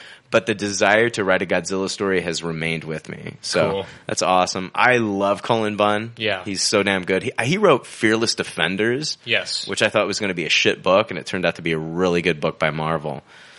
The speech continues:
Speaker 1: So definitely check it out. It's called Godzilla Cataclysm, and it, I think it, when did it come?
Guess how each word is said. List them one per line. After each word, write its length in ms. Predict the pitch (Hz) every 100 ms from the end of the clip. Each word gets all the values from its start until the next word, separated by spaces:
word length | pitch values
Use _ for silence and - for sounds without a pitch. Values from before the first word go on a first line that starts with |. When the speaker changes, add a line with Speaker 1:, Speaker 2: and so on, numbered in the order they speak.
| - -
Speaker 1:
So 440 | - 101 90 87 -
definitely 420 | 110 104 113 98
check 260 | 90 95 90
it 80 | 90
out. 200 | 90 90
It's 120 | 80
called 260 | 85 82 82
Godzilla 560 | 82 80 - 87 82 -
Cataclysm, 800 | - 90 95 - 92 95 90 90
and 160 | 80
it, 120 | 78 -
I 60 | 120
think 200 | 294 -
it, 100 | -
when 140 | 101 139
did 160 | 151
it 140 | 151 -
come? 240 | - -